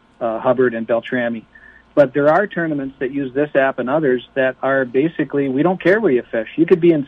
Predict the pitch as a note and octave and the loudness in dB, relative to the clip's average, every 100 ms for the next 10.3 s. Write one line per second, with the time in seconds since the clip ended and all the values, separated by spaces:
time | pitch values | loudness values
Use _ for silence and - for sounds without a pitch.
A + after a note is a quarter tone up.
0 | - B2+ D#3 F3+ F3+ D3+ D#3+ - C#3 A#2 | -2 2 4 4 6 4 2 -4 -10 -12
1 | A2+ C3 _ _ _ _ - C3 C3+ - | -16 -20 _ _ _ _ -8 -6 -6 -10
2 | C3 C3 B2+ A#2+ - _ - B2+ A#2+ C#3+ | -6 -2 -2 -2 -6 _ -8 -6 -2 0
3 | D#3 D#3 D3 D3 C3 B2 A#2+ B2 D3 C#3 | 4 4 4 2 2 0 0 4 4 4
4 | A#2+ - _ _ _ - B2+ B2 - D#3+ | -2 -6 _ _ _ -8 -6 -6 2 2
5 | C3 - - - - C3 C3 C#3 B2+ B2 | 2 -2 -14 -18 -10 -8 -6 -4 -4 -6
6 | - D3 D#3 D3+ D#3 D3 C#3 C3 C3+ - | -2 2 4 4 2 2 2 0 -2 -2
7 | A#2+ B2+ B2 A#2 - B2+ B2+ A2+ - - | 0 0 -2 -8 -8 -4 -4 -6 -10 -20
8 | - - _ C#3+ C#3+ C3 C#3 D#3 G3+ G3+ | -20 -20 _ -2 -2 -4 4 6 6 4
9 | G3 C3+ - D3 D3 D3+ - C3 B2 C3 | 2 0 -2 0 2 0 -2 -2 0 0
10 | C#3 A#2+ | 0 -4